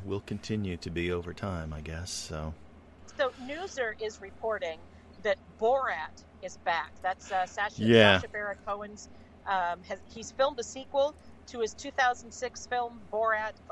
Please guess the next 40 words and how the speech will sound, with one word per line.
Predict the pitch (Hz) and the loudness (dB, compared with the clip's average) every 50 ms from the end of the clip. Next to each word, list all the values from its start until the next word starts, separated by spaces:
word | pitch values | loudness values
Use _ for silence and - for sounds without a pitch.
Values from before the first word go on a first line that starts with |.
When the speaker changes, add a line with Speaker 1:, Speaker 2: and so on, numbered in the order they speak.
| - - - | -16 -14 -12
Speaker 2:
Cultural | - 247 247 254 - 247 233 214 208 | -10 -8 -8 -8 -8 -8 -8 -6 -6
Learnings | 214 214 214 208 208 202 - | -6 -6 -8 -10 -14 -18 -18
of | - - | -18 -10
America | 185 185 190 196 202 196 - 190 | -4 -2 -2 -2 -2 -2 -6 -8
for | - - 190 | -8 -8 -6
Make | 180 185 180 - - | -6 -6 -8 -4 -2
Benefit | 190 196 196 196 - 196 185 | -2 -2 -2 -4 -4 -4 -4
of | 180 - - | -4 -4 -2
Glorious | 190 185 190 185 180 180 - - | 0 0 0 -2 -4 -8 -10 -10
Nation | 175 180 175 - - 175 175 - - - - - - | -10 -10 -10 -12 -12 -14 -14 -14 -16 -18 -18 -6 -4
of | 190 185 - | -4 -4 0
Kam-, | - 190 196 196 - - - | 2 2 2 2 0 -2 -2
Kazakhstan. | - 220 233 233 - - - - 240 240 240 254 - - - - - - - - - - | 0 0 0 0 -4 -10 -10 -6 -4 -4 -4 -6 -8 -14 -20 -20 -20 -20 -20 -20 -14 -10
And | 220 208 196 196 196 190 190 | -8 -6 -4 -4 -6 -4 -2
Amazon | 220 240 - - 208 247 226 | -2 -2 0 2 2 2 2
Speaker 1:
Mm-hmm. | 92 - | 2 2
Speaker 2:
plans | 233 - 113 117 - | 0 0 0 -2 -6
to | - | -8
release | 220 214 214 - 233 233 - - | -10 -8 -10 -12 -14 -14 -8 -2
that | - 202 196 190 190 - | 2 2 4 2 2 0
before | 202 190 - - 214 220 220 | -6 -16 -8 -4 -2 -2 -2
the | 202 208 | -2 -4
election, | 190 185 185 190 196 - - 165 151 | -4 0 0 0 0 -2 -6 -12 -12
so | - 185 175 | -6 -2 -2
that | 185 185 | -2 -2
should | - 214 190 | -2 -6 -10
be | 190 190 185 185 190 | -8 -8 -8 -4 -4
any | 202 202 190 185 | -4 -4 -4 -2
day | 185 190 196 185 | -2 -2 -2 -2
now. | 165 160 156 156 175 190 - - - - - - - - | -2 -2 -2 -2 -2 -4 -6 -12 -20 -18 -18 -10 -8 -6
The | 208 | -6
streaming | - - - 269 262 247 240 226 | -6 -4 -4 -4 -2 -4 -4 -2
giant | - 233 214 214 214 208 - | 0 2 2 2 0 -4 -8
confirmed | 208 202 - - 208 196 196 | -12 -10 -4 -4 -4 -4 -4
Tuesday | - - 277 277 269 - 254 247 | -6 -10 -10 -10 -4 -4 -2 -2
that | 226 214 190 | 0 -2 -2
it | 190 | 0
has | 214 202 - | 0 -2 -2
acquired | - - - 220 208 214 214 208 185 185 | -4 -2 0 2 4 4 2 0 -2 -2
worldwide | 202 202 196 196 190 185 175 165 | -2 -2 0 2 2 2 2 2